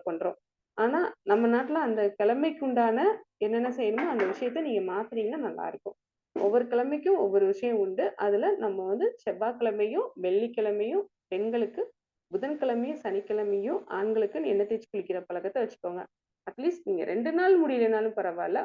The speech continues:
வாரத்துல ஒரு நாளாவது பண்ணுங்க. டைமிங் சொல்லிடுவேன் இப்ப அடுத்து. வாரத்துல ஒரு நாளாவது பண்ணுங்க, எண்ணெய் தேய்ச்சி குளிக்கிற பழக்கத்தை கொண்டு வாங்க. டைமிங் வந்து சூரிய உதயம் வந்ததுக்கு அப்புறம் தான் குளிக்கணும். நம்ம வந்து இந்த மார்கழி மாச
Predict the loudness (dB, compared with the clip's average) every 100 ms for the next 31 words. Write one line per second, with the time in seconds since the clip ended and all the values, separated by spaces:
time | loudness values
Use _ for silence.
0 | -4 -6 -4 -4 -4 -4 -4 0 2 6
1 | 6 6 2 0 -2 -4 -4 -6 -6 -10
2 | -14 _ _ _ _ _ _ _ _ _
3 | _ _ _ _ _ _ _ -4 -2 -2
4 | -4 0 0 0 -6 -4 -8 -6 -10 -12
5 | _ _ _ _ _ _ -4 -4 -4 0
6 | 0 0 -2 -2 -2 -2 -4 -4 -4 -2
7 | -2 -2 -2 -6 -4 -2 -2 -2 -2 -2
8 | -4 -4 -4 -2 -2 -2 -2 -2 -6 _
9 | _ _ _ -2 0 0 0 2 2 4
10 | 4 2 -2 0 2 2 0 0 -2 -2
11 | -2 -4 -2 -4 -4 -6 -6 -8 -4 -2
12 | 0 0 -2 _ _ _ -4 0 0 0
13 | 0 0 0 -2 -4 -4 -4 -2